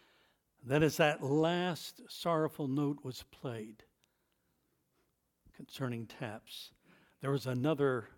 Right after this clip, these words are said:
trumpeter perched high on the other gallery,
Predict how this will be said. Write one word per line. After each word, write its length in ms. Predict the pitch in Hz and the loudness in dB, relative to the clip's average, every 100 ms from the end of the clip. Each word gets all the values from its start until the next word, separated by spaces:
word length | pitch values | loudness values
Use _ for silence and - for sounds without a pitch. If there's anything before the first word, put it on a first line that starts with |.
| _ _ | _ _
trumpeter 640 | - 139 135 - 151 135 | 0 0 0 -8 -2 -2
perched 420 | - - 127 - | -2 -4 -6 -6
high 440 | - 135 127 123 110 _ _ _ | -8 -6 -4 -6 -8 _ _ _
on 140 | 135 127 | -2 0
the 180 | 120 | 0
other 360 | 127 127 120 107 - _ _ | 0 0 -4 -6 -12 _ _
gallery, 560 | 117 113 110 113 110 | -8 -6 -6 -8 -12